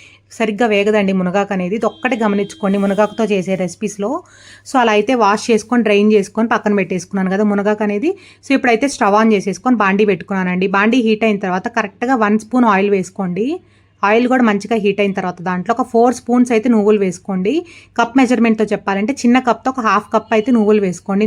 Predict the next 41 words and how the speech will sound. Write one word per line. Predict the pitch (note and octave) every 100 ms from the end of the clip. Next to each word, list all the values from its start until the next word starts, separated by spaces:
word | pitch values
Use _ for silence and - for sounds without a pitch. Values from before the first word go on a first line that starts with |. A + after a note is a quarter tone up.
| G#3+
నువ్వులు | A#3 C#4+ C#4
వేసుకోవడం | A3+ - G#3 G3 F#3+
వల్ల | G3+ G3+
ఈ |
మునగాకు | G3+ G#3+ A3+ G#3+
పచ్చడికి | G3 G3+ F#3 G#3+ A3
చాలా | F#3 G3+ A#3+ B3
చాలా | A3 G#3+ G3+
మంచి | G#3 G#3 B3+
ఫ్లేవర్ | A3 G3+ G3+
వస్తుందండి. | G3 G3+ F#3 F#3+ B3 - - - G#3+
ఒక్కసారి | G#3+ A#3 B3+ A#3+
అయితే | A3+ A3+
ఇలా | G3+
ట్రై | F#3+ F3+ G#3+
చేయండి. | G3 F3+ A3+ E4+ - _ _ - _
So | - C4+
నువ్వులు | B3+ C#4 B3+
కూడా | C4
సిమ్ | C4 A3+
ఫ్లేమ్‌లో | A3+ A#3 G#3+
పెట్టుకొని | G#3+ - B3+
కొంచెం | B3 A3+ A3
కలర్ | G#3 A3
చేంజ్ | A#3+ A3 G#3
అయ్యే | G3+
వరకు | G3
అయితే | G#3 B3
ఫ్రై | A3 G3
చేసుకున్నాను. | F#3+ F#3+ G3 F#3 G#3+
చూసారా? | G#3+ A#3 D#4+ E4+ _ _ _ _ _ _ _ -
నువ్వులు | A#3+ C4 B3
అనేవి | A#3 B3 A3+
మంచిగా | G#3 A3 A#3
అయితే | A3 A#3
ఫ్రై | G#3+ G3
అయిపోయిన | G3+ G#3+ G3 F#3+
తర్వాత | F3+ F#3 B3
ఒక | G3+
బౌల్లోకి | G3 G#3 A3 A3
అయితే | G3+